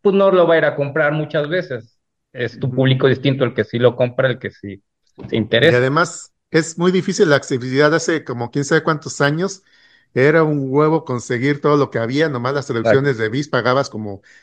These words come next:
Speaker 2: casi tres noventa y cinco o cinco dólares para nomás dos, dos mugres,
Speaker 1: Ajá.
Speaker 2: dos
Speaker 1: Dos floppies.
Speaker 2: mugres capítulos de un manga y ahorita ya te compras con eso una, ya te compras un, este, tremendo
Speaker 1: Un trade, por lo menos.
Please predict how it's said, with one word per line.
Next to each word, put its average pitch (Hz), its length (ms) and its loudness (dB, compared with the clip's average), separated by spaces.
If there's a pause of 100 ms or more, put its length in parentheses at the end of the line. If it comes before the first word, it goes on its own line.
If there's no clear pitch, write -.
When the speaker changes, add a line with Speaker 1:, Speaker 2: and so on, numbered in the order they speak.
Speaker 2:
casi 123 560 0
tres 127 220 2
noventa 117 360 -2
y 101 40 -4
cinco 120 340 -6
o 113 40 -4
cinco 120 300 -6
dólares 139 340 0
para 101 320 -10 (340)
nomás 117 340 -2
dos, 131 360 0 (600)
dos 120 220 2
mugres, 131 360 4
Speaker 1:
Ajá. - 100 2 (920)
Speaker 2:
dos 139 200 6
Speaker 1:
Dos - 0 -
floppies. 139 280 6
Speaker 2:
mugres 139 220 4
capítulos 131 580 -2
de 135 60 0
un 135 140 -2
manga 147 340 0
y 120 80 -4
ahorita 117 260 -4
ya 123 120 -2
te - 120 -6
compras 127 320 -2
con 120 120 -4
eso 123 220 -2
una, 120 320 -4 (380)
ya 123 160 2
te 131 120 0
compras 123 420 -2
un, 117 140 -2
este, 104 460 -6
tremendo 127 480 0
Speaker 1:
Un 117 60 4
trade, 170 200 8
por 131 120 6
lo 127 60 4
menos. 151 300 2